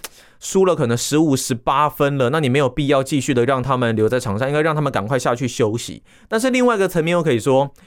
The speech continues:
我们以心理层面来讲好了，让他们好好留在场上，体会一下这种被大比分干掉，尤其又在自家主场被大比分逆袭这样的感觉，请你好好的记住，职业球员也许，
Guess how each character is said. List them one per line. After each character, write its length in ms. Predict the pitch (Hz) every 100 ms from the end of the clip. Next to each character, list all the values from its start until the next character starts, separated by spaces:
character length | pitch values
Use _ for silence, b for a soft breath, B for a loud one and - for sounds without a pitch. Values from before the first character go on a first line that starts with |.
| b b
我 60 | 135
们 160 | 135 143
以 180 | 120
心 280 | 113 - 202
理 140 | 208 127
层 200 | 123 120
面 140 | 151
来 140 | 110
讲 180 | 104 107
好 180 | 107 90
了， 140 | 87
让 160 | - 160
他 100 | 160
们 80 | 147
好 160 | 123
好 140 | 127 123
留 140 | 110
在 80 | 123
场 240 | 120 98
上， 220 | 101 117 107
体 260 | - 110
会 180 | 127 151
一 60 | 127
下 100 | 139
这 100 | 135
种 200 | 113 95 B B B B
被 180 | 175 151
大 300 | 147 156 131
比 220 | 123 107
分 320 | 104 139 147 151 b b b b
干 260 | - 170 147
掉， 220 | 175 151
尤 140 | 131
其 120 | 156 151
又 120 | 151
在 140 | 165
自 180 | 160 156
家 180 | 143 139
主 160 | 131
场 220 | 127 139 117
被 120 | 147
大 200 | 160 123
比 200 | 113 104
分 300 | 147 143 170
逆 220 | 185 135
袭 440 | 113 - 98 85 87
这 100 | 170
样 180 | 143 123
的 420 | 110 101 90 67 _
感 260 | 127 120
觉， 240 | 123 123 123
请 300 | 120 135 151
你 120 | 139
好 220 | - 117
好 180 | 120 107
的 100 | 101
记 180 | 101 117
住， 160 | 120
职 140 | 110 139
业 120 | 180
球 200 | 160 135
员 280 | 127 107 107 B B B B B
也 180 | 135
许， 320 | 175 156 123